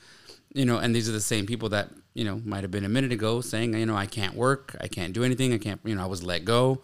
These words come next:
but they still wanna get out and do something. So there's that fear of missing out can be putting them in a bigger hold, if you will.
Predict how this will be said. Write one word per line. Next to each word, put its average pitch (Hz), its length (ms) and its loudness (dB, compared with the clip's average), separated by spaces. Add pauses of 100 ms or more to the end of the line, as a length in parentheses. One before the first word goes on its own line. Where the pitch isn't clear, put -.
(440)
but 107 180 -2
they 95 100 0
still 139 220 4
wanna 110 220 6
get 104 160 4
out 113 100 4
and 85 100 -4
do 156 140 4
something. 107 540 0
So 92 280 -4
there's 95 140 -2
that 95 220 -2
fear 113 180 2
of 98 80 0
missing 104 300 -2
out 107 160 -2
can 101 180 -4
be 92 300 -4 (240)
putting 156 320 4
them 147 180 4
in 135 100 4
a 127 40 0
bigger 117 280 0
hold, 98 340 -2
if 80 120 -12
you 92 100 -8
will. 65 240 -8